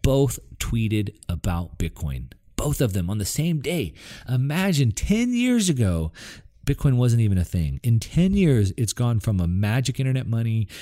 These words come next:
to only being used by criminals to being a scam. Jamie Dimon says it's a scam. Um, and now the president of the United States and the Fed chair are both talking about it at the same time. Now,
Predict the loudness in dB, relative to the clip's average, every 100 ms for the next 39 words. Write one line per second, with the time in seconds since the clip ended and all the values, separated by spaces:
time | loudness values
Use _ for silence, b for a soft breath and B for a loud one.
0 | B -8 -6 0 2 4 4 2 2 2
1 | 2 0 -2 -2 0 2 2 2 0 -2
2 | B B B -4 0 2 2 2 2 4
3 | 2 2 0 2 2 2 0 2 2 2
4 | 0 0 0 0 0 0 -2 -2 -2 0
5 | 0 0 -2 -6 B B B -2 0 0
6 | 0 -4 -8 _ -2 0 2 2 2 2
7 | 2 0 0 0 0 2 2 4 2 2
8 | 4 4 2 0 2 4 2 2 0 0
9 | 0 0 0 -2 -2 -2 2 2 2 -2
10 | B B -2 0 2 2 0 0 -2 -6
11 | -6 -4 -4 -4 -4 -4 -4 -4 -6 -12
12 | B B -2 0 0 -2